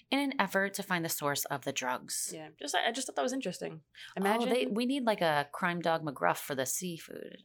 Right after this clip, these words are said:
Speaker 1: uh, world, for the
Speaker 2: Ooh.
Speaker 1: ocean.
Speaker 2: Well,
Speaker 1: It could
Speaker 2: actually
Speaker 1: be, like, a, a bottlenose dolphin or something.
Speaker 2: Oh, I like that.
Speaker 1: Yeah.
Speaker 2: That actually reminds me, so we're wrapping up our, uh, upcoming issue of the Reporter,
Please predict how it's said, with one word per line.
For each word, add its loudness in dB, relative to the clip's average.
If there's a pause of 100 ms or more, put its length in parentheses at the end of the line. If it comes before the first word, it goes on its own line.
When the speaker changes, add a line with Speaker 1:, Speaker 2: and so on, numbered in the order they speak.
(120)
Speaker 1:
uh, -8 (140)
world, -6 (200)
for -8
the -8
Speaker 2:
Ooh. -4
Speaker 1:
ocean. -10 (440)
Speaker 2:
Well, 4
Speaker 1:
It 2
could 2
Speaker 2:
actually 2
Speaker 1:
be, 0
like, 0
a, 0
a -4
bottlenose -4
dolphin -6
or -10
something. -12
Speaker 2:
Oh, -8
I -4
like -4
that. -2 (200)
Speaker 1:
Yeah. -8 (160)
Speaker 2:
That 2
actually 0
reminds 2
me, 0
so -2
we're 0
wrapping 2
up 0
our, -2
uh, -2 (300)
upcoming -4
issue -4
of -4
the -12
Reporter, -4